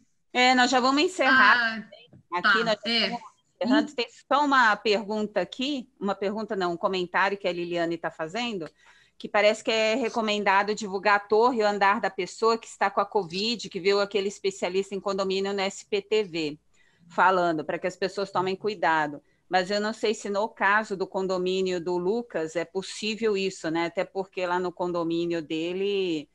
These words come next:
Speaker 1: tem empresários, tem artistas, tem, né? Falar assim, "Ó, tal artista tá com covid,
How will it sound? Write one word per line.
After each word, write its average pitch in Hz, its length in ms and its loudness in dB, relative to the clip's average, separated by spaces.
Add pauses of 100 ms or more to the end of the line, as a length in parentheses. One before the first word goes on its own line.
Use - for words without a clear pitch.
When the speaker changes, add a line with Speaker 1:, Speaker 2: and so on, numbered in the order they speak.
(420)
Speaker 1:
tem 160 500 0
empresários, 175 1120 0
tem 170 460 0
artistas, 170 960 -4
tem, 180 240 -4
né? 185 220 -2
Falar 202 180 0
assim, 208 160 0
"Ó, 226 100 6
tal 226 240 4
artista 240 560 0
tá 233 140 0
com 247 160 -4
covid, 240 420 0